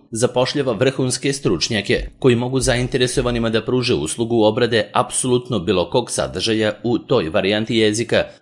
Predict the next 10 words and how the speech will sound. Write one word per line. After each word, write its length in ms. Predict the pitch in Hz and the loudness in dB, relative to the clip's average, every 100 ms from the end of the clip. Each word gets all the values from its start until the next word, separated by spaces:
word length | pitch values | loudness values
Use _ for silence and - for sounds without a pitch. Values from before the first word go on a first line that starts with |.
| - | -2
a 180 | 110 - | 0 0
istovremeno 800 | 113 - 117 135 131 127 110 90 | -4 0 0 2 0 0 -2 -2
i 120 | 127 131 | -6 -4
usmeni 480 | 127 131 131 120 117 | -4 -4 -4 -4 -2
prevod 280 | 90 78 85 | -2 -2 -2
da 160 | 95 | -2
izvrše. 500 | 95 90 98 95 - - - - _ 113 | -2 0 -4 -2 -2 -4 -8 -20 _ -2
Na 120 | 110 | 0
prvom 280 | 120 113 117 | 2 2 2
mestu 500 | 117 113 - 123 | 0 0 2 2